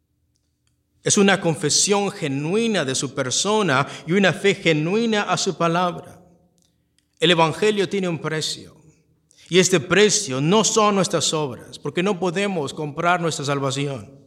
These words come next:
El precio es la fidelidad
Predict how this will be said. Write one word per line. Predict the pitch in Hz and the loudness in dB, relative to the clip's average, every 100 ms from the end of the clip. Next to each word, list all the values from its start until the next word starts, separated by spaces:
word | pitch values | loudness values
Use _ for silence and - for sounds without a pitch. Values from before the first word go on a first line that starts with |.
| _ _ _ _ _ _ _ _ _ _ _ _ _ _ _ | _ _ _ _ _ _ _ _ _ _ _ _ _ _ _
El | 139 143 - | 0 0 4
precio | 196 220 - 131 117 120 175 - - - - | 6 6 4 0 -2 -2 -6 -12 -20 -16 0
es | 202 190 - - - - _ _ | 2 2 0 -2 -8 -20 _ _
la | 151 156 | -4 -4
fidelidad | - 165 151 139 131 160 170 123 | -4 -6 -4 -4 -4 -2 -2 -4